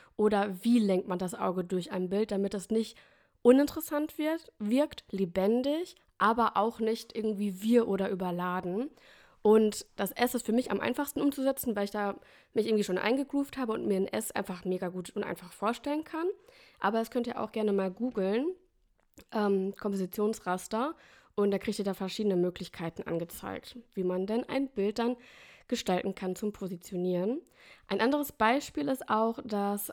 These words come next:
man, ähm, wenn man zum Beispiel die Sachen hinstellt oder auch nach einer S-Position oder nach einer S-Komposition positioniert, ähm,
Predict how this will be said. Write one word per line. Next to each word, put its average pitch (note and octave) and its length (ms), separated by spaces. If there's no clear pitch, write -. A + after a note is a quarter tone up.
man, F#3 800
ähm, F3+ 320
wenn G3+ 80
man G3 180
zum G3+ 100
Beispiel F#3+ 420
die A3 60
Sachen F#3+ 300
hinstellt B3+ 580
oder F3+ 220
auch G3 100
nach F#3 180
einer F#3 220
S-Position B3 880
oder G3 160
nach F#3 140
einer G3 160
S-Komposition A3+ 880
positioniert, B3 1080
ähm, G3 500